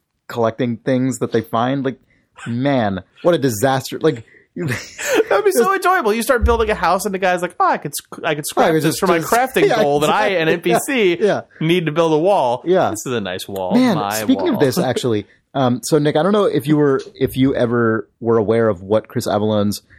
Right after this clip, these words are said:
Speaker 1: apparent concept for at least part of this game was, which is that, you know, he sort of had this notion that in, uh, an R P G, you often have this big,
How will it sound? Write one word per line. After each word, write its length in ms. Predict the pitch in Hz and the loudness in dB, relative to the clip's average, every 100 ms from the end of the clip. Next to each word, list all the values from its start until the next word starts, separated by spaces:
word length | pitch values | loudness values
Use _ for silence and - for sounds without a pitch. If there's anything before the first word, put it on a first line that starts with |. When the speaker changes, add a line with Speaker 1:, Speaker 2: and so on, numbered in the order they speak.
| _ _ | _ _
Speaker 1:
apparent 540 | 131 - 120 165 170 _ | -8 -4 -2 0 -2 _
concept 480 | 127 147 185 180 - _ _ _ | -6 0 0 -2 -8 _ _ _
for 180 | 151 135 | 0 2
at 80 | 165 | 2
least 160 | 185 - | 0 0
part 160 | 127 | 0
of 60 | 135 | 2
this 120 | 147 | 0
game 200 | 165 156 | -2 0
was, 240 | 160 160 - | 0 -2 -2
which 160 | 123 117 | -4 -4
is 120 | 110 | 0
that, 260 | 123 123 - _ _ _ _ | 2 0 -4 _ _ _ _
you 80 | 156 | 0
know, 40 | 135 | 2
he 60 | |
sort 160 | 127 151 | 2 0
of 80 | 147 | 2
had 160 | 135 | 2
this 260 | 127 - - 139 | 0 0 -8 -2
notion 420 | 131 135 127 120 | 0 0 0 0
that 240 | 107 - - | 0 -2 -6
in, 460 | 143 147 151 143 - _ _ _ _ _ _ 143 | -4 -2 -4 -6 -12 _ _ _ _ _ _ 0
uh, 280 | 131 120 - | 2 2 0
an 80 | 135 | 0
R 80 | 185 | 0
P 160 | 185 | -2
G, 500 | 113 123 117 113 113 _ _ 127 | 0 2 2 2 -2 _ _ 0
you 80 | |
often 240 | 127 123 127 | 2 2 0
have 180 | 113 104 | 0 -2
this 140 | 92 | -4
big, 560 | 95 113 110 98 98 | -2 0 0 0 -8